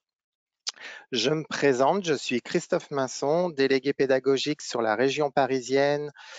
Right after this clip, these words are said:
et plus particulièrement sur l'Académie de Créteil et de Paris. Je suis accompagné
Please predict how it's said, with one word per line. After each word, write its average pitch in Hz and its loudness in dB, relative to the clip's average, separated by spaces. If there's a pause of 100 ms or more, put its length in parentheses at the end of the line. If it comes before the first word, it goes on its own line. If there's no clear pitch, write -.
(200)
et 127 -2
plus - -6
particulièrement 147 0
sur 110 -2
l'Académie 131 0
de - -20
Créteil 135 0 (200)
et 147 2
de 120 -4
Paris. 104 -2 (1800)
Je 127 2
suis 185 2
accompagné 170 2